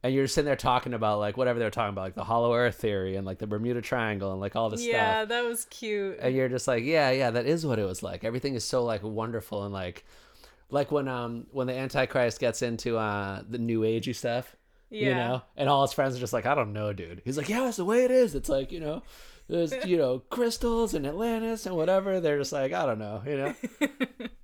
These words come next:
Speaker 1: Like, that's just, like, y-, I don't know. That stuff doesn't really happen to you, like, as an adult, I don't think, you know?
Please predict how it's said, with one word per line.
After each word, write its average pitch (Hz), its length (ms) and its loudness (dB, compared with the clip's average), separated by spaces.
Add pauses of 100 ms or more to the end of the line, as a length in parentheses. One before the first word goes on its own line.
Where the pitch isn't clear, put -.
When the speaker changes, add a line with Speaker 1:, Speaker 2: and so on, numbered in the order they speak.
Speaker 1:
Like, 160 200 0
that's 156 160 2
just, 180 120 -4
like, 175 200 0
y-, 151 360 -8
I 147 80 0
don't 139 120 0
know. 104 100 -4
That 120 140 -2
stuff 170 160 2
doesn't 160 200 0
really 147 120 0
happen 120 320 0
to 117 100 -6
you, 104 80 -2
like, 101 200 -2
as 107 120 -2
an 104 100 -6
adult, 101 320 -2
I 98 60 -6
don't 101 160 -8
think, 98 220 -10
you 107 40 -6
know? 104 160 -6